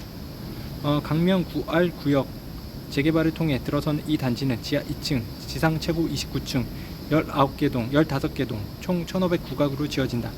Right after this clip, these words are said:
계약금 천만 원 정액제를 선보인다. 전용 삼구사구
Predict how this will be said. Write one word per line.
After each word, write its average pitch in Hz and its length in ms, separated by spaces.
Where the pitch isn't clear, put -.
계약금 147 360
천만 180 300
원 175 80
정액제를 143 460
선보인다. 139 460
전용 160 360
삼구사구 175 1000